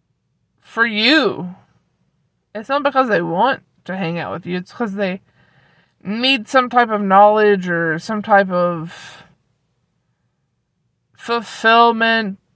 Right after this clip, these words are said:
because all their other people that they talk to or they wanna be with are busy or doing something else, so you're just, like, that last specimen that they're like, "Yeah, let's,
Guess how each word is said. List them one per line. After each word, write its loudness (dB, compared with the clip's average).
because 0
all 6
their 2
other 0
people -6
that -6
they -6
talk -4
to -6
or -8
they -10
wanna -6
be -4
with -2
are 6
busy -2
or -2
doing -2
something -4
else, -4
so -12
you're -6
just, -10
like, -6
that -4
last -6
specimen -4
that -8
they're -6
like, -8
"Yeah, -4
let's, -14